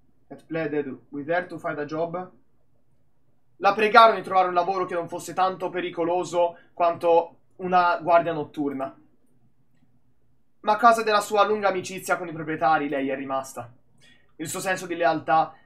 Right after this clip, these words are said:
l'ha i-, l'ha inavvertitamente condotta alla sua stessa fine. No! Faye! Mi tocca mandare il vecchio.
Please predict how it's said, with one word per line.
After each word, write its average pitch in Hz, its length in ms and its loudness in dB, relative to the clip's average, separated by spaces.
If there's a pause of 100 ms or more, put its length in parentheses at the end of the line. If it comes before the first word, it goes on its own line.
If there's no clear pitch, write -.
(240)
l'ha 170 460 6
i-, 175 240 -10
l'ha 170 400 4 (1700)
inavvertitamente 185 1160 0
condotta 170 460 -4
alla 156 100 -2
sua 160 120 -10
stessa 156 400 -6
fine. 127 500 -8 (140)
No! 294 680 10 (300)
Faye! 302 1080 10 (1800)
Mi 180 80 -8
tocca 208 220 -2
mandare 202 300 2
il 180 80 -8
vecchio. 180 540 4